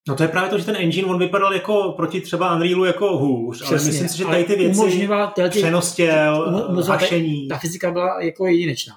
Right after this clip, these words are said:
Speaker 2: toho
Speaker 1: No.
Speaker 2: engineu. A hlavní důvod je, druhý hlavní důvod je ten, že to byla jediná hra, a do dneška si myslím, že žádná taková hra jiná, eh, jiná hra taková není, která umožňuje to, že když hraješ na nejvyšší obtížnost,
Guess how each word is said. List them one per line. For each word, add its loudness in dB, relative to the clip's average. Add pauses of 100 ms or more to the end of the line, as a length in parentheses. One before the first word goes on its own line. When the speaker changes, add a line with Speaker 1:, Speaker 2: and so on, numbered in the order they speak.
Speaker 2:
toho -20
Speaker 1:
No. -14
Speaker 2:
engineu. -18 (640)
A 0
hlavní 2
důvod 2
je, 0 (500)
druhý 2
hlavní 2
důvod 2
je 0
ten, -2 (280)
že 0
to -4
byla 2
jediná 2
hra, 0
a -8
do 2
dneška -2
si -6
myslím, -4
že -2
žádná 0
taková -6
hra -4
jiná, -6 (360)
eh, -2
jiná 2
hra 0
taková -2
není, -4 (360)
která 2
umožňuje 4
to, 0 (220)
že 0
když 2
hraješ 4
na 0
nejvyšší 2
obtížnost, -4